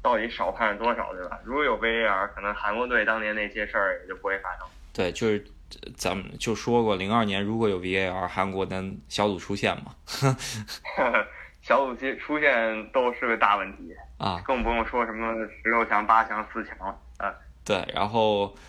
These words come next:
Speaker 2: 呃，那得分析一下这个组的出线形势吧。哎，感觉阿根廷
Speaker 1: 梦中惊坐起，又要谈笑风生又一年了。
Speaker 2: 啊，咱们看看，就是说阿根廷，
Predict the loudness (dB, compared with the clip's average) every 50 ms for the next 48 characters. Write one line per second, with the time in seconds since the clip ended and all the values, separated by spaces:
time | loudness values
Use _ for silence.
0 | -20 -20 -20 -18 -8 -4 -2 0 0 0 0 -2 -4 -8 -14 -20 -20 -20 -20 -18
1 | -10 -2 0 2 2 2 0 -2 -4 -4 -2 0 0 0 0 0 2 2 0 2
2 | 2 2 2 2 0 -2 -4 -6 -6 -8 -6 -4 -6 -2 -2 -2 -2 -2 -4 -6
3 | -8 -6 -6 -6 -6 -6 -6 -8 -8 -8 -10 -10 -8 -6 -6 -4 -2 0 0 0
4 | 0 2 2 2 0 -2 -6 -14 -20 -20 -20 -20 -20 -2 2 2 4 4 2 0
5 | 0 0 0 0 -2 -2 -4 -4 -2 0 2 2 2 2 0 -2 -6 -6 -6 -6
6 | -2 0 0 0 0 -2 -8 -14 -14 -14 -12 -6 -2 2 4 4 4 4 2 -2
7 | -2 2 4 4 4 4 2 -2 -2 -2 0 0 0 0 -2 -2 -4 -2 -2 -2
8 | -2 -2 -4 -8 -12 -16 -16 -14 -8 -4 -2 -2 0 -2 -2 -6 -6 -4 -4 -4
9 | -2 -4 -2 -2 -2 -2 0 0 0 0 0 -2 -4 -6 -10 -14 -14 -14 -14 -16
10 | -16 -18 -16 -8 -2 0 0 0 0 2 2 2 2 2 4 6 6 6 6 4
11 | 0 0 -2 -2